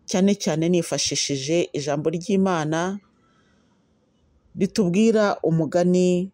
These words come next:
w'umubibyi, urumamfu mu ngano. Mu by'ukuri umubibyi ajya kubiba yabibye imbuto nziza.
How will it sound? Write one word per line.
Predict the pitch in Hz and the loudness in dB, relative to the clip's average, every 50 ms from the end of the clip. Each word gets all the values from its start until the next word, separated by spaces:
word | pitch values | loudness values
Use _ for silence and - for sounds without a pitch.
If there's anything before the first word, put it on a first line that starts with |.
| _ _ _ _ _ _ _ - | _ _ _ _ _ _ _ -4
w'umubibyi, | 165 170 170 165 165 160 135 151 147 - 127 - - - - - - - _ _ _ _ _ _ _ _ _ _ _ _ _ _ _ _ _ _ _ _ _ _ - | -2 0 0 0 0 -2 -2 -4 -6 -6 -8 -8 -6 -6 -6 -8 -10 -14 _ _ _ _ _ _ _ _ _ _ _ _ _ _ _ _ _ _ _ _ _ _ -6
urumamfu | 147 151 147 143 147 147 143 - - - 131 | -4 -2 -2 -2 -2 -2 -4 -4 -6 -6 -4
mu | 139 139 139 135 135 | -4 -4 -4 -6 -6
ngano. | 135 131 135 135 127 127 135 - _ _ _ _ _ _ _ _ _ _ _ _ 427 415 202 _ _ _ _ _ _ _ _ _ _ _ _ _ _ _ _ _ _ _ _ _ - | -6 -6 -6 -8 -8 -12 -16 -18 _ _ _ _ _ _ _ _ _ _ _ _ _ _ _ _ _ _ _ _ _ _ _ _ _ _ _ _ _ _ _ _ _ _ _ _ -2
Mu | 214 | -2
by'ukuri | 254 330 359 381 381 - 370 370 339 349 349 - | 0 2 2 2 2 2 2 4 6 4 4 2
umubibyi | - 185 190 185 190 214 208 233 277 202 196 180 202 214 220 - | 2 2 4 4 4 4 4 4 2 2 2 2 2 0 0 0
ajya | - - 196 175 285 262 | 0 -2 0 2 2 0
kubiba | 262 - 262 202 196 165 143 151 151 147 143 - | 0 0 2 2 2 2 2 2 0 0 0 0
yabibye | - 175 180 190 214 175 165 - 180 | 0 0 2 2 2 0 0 0 0
imbuto | 175 156 175 175 - 160 143 | 0 0 0 -2 -2 -2 -2
nziza. | 143 139 - 139 139 143 143 131 - - - - | -2 -2 -2 0 0 0 0 0 -2 -4 -6 -8